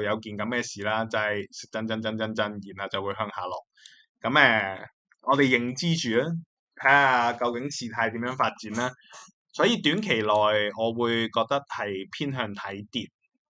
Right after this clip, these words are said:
多於睇升嘅。縱使一開頭我畫咗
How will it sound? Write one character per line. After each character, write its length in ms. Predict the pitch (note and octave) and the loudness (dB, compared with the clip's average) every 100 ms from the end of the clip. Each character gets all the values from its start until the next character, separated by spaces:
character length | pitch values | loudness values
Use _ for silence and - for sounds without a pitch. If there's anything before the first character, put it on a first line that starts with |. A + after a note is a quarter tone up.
| _ | _
多 240 | - A#2+ A#2+ | 0 2 2
於 560 | A2+ A2+ A#2 A#2 A#2 A2 _ _ _ - | 0 0 2 2 0 -4 _ _ _ -12
睇 320 | - F#2 G2 | -10 -8 -4
升 280 | B2 G#2+ G2 | -4 -4 -8
嘅。 100 | E2+ - _ - - - _ - | -12 -16 _ -20 -20 -20 _ -4
縱 300 | C3 C3 B2+ | -2 0 -2
使 200 | B2+ A2+ | -2 -4
一 560 | G#2+ A#2 D3 D3+ - | 0 4 4 2 -2
開 260 | D3+ - D#3 | -2 2 2
頭 160 | C3 F2+ | 2 0
我 160 | G2+ | 0
畫 180 | G#2 G2 | 0 0
咗 560 | - G2+ G2+ G#2+ A#2+ B2 | 0 0 2 6 6 4